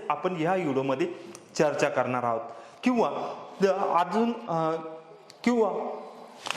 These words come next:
किंवा दुसरा जो काही विषय आहे, तो म्हणजे ज्या द्राक्ष बागा फेल गेलेल्या आहेत आणि ते फेल जाण्याचे, अ, काही, जे काही कारणं आहेत, ते आपण वेगळ्या व्हिडिओमध्ये बघूया. शेतकरी बांधवांनो,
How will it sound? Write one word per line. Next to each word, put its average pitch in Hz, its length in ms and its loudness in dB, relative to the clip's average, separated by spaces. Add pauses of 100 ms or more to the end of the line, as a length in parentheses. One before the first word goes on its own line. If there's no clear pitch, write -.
(460)
किंवा 226 220 6 (440)
दुसरा 214 360 6
जो 254 140 2
काही 247 180 4
विषय 185 300 2
आहे, 185 220 2
तो 247 320 2
म्हणजे 247 340 2 (280)
ज्या 254 160 4
द्राक्ष 254 360 2
बागा 233 280 4
फेल 240 400 0
गेलेल्या 165 320 2
आहेत 151 120 -2 (300)
आणि 214 160 0
ते 269 40 2
फेल 240 320 2
जाण्याचे, 214 840 2
अ, 185 200 0
काही, 196 240 2
जे 190 120 4
काही 196 160 2
कारणं 160 360 0
आहेत, 180 180 0
ते 180 40 2
आपण 180 380 0
वेगळ्या 135 340 2
व्हिडिओमध्ये 143 480 0
बघूया. 117 340 2 (600)
शेतकरी 226 340 2
बांधवांनो, 190 460 2